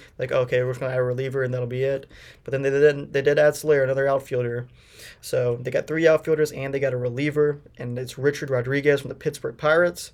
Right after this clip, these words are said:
and he has been pretty good this year. And the one thing about Rodriguez is that he is not a rental.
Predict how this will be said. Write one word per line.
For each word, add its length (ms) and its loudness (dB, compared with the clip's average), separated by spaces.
and 140 -8
he 320 -4
has 160 -6
been 260 -4
pretty 680 -4
good 500 2
this 320 -2
year. 480 -8
And 140 -8
the 60 -2
one 160 -4
thing 100 -4
about 120 0
Rodriguez 480 0
is 60 -10
that 160 -2
he 100 -8
is 120 -4
not 420 -2
a 100 -4
rental. 580 -6